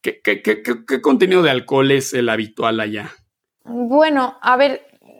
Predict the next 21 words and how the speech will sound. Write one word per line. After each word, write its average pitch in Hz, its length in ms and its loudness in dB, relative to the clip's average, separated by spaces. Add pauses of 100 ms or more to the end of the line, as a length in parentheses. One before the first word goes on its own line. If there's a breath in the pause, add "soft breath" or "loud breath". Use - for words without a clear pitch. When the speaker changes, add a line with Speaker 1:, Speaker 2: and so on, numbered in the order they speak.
(260)
Speaker 2:
es 285 200 2
verdad 339 260 4
que 311 140 -2
con 254 160 0
el 226 120 -2
calentamiento 226 760 0
global 247 320 2
las 196 160 -2
cosas 233 300 -4
van 233 160 -6
cambiando, 226 500 0
pero, 202 880 4
por 233 140 2
ejemplo, 247 420 0
nosotros 254 680 0
nos 220 280 -2
movemos 226 480 2
en 220 160 0
torno 214 260 0
a 208 60 4
los 190 480 0